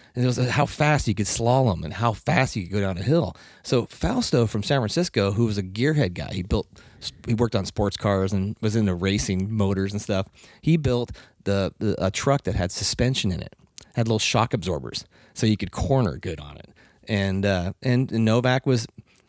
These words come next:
doing his, the same thing, and they heard about each other working on the same truck. There's prototypes from N H S, same idea, two little shock absorbers. Well, during, while they met and decided to do independent, the first independent truck was gonna have shocks on it.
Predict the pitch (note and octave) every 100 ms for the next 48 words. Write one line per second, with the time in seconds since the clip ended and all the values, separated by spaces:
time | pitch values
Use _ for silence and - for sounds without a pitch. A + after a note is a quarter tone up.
0 | - B2 B2+ B2 B2 - A2+ - A2 G#2
1 | C#3 C#3 - - A#2 A2+ - E3 G3+ D#3
2 | G2+ G2 G#2+ C#3+ C#3 F2+ A2 B2+ A#2+ G2+
3 | F#2 E2+ G#2 G#2 G2 - C3+ G#2 G#2+ G2+
4 | - C#3+ D3 B2 - F2+ - G2+ G#2 G2+
5 | B2+ A2 - - G#2+ G#2 G#2 C3 F2+ -
6 | A#2+ G#2+ - - A2 B2 G#2 E2 G1+ -
7 | - - - - C#3 C3+ B2 F3+ G#3 D#3+
8 | A#3 G#3 D#3 B2 C#3+ G#2+ - G#2 A2 A#2+
9 | B2 G#2+ G2 A2 A2 G2+ - G#2 C3 -
10 | - - - D3+ C#3+ A#3 F3 D#3 A#2 B2+
11 | F2 D3 C#3 G2 F2+ A#2 F2 B2 F#2 -
12 | B2+ B2 - - -